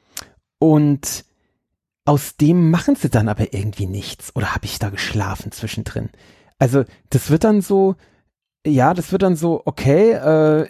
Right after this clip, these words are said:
eskaliert dann da auf eine andere Weise. Ähm, aber dann löst sich's irgendwie wie von allein, oder? Also auch das Ende, es war, war irgendwie seltsam, so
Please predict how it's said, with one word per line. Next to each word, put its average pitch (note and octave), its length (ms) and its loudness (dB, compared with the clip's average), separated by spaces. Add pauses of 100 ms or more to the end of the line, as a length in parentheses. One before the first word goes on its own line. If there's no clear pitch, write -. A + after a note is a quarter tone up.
eskaliert C#3 600 2
dann A#3+ 160 0
da B3 380 0
auf - 180 -2
eine C#3+ 120 0
andere C#3 320 0
Weise. F3+ 460 0 (840)
Ähm, D#3 500 2 (540)
aber B2+ 200 2
dann A2+ 280 0
löst C#3+ 400 2
sich's - 200 -4
irgendwie G#2 500 -2 (400)
wie A2 220 -6
von A#2+ 220 0
allein, G2 480 2
oder? B3+ 320 0 (960)
Also A#2+ 220 0 (180)
auch - 140 -4
das - 220 -6 (160)
Ende, D#3 640 2
es G2 140 -14
war, G#2+ 200 -4
war - 120 -6
irgendwie A2+ 220 -4
seltsam, B2 500 0
so A2 200 0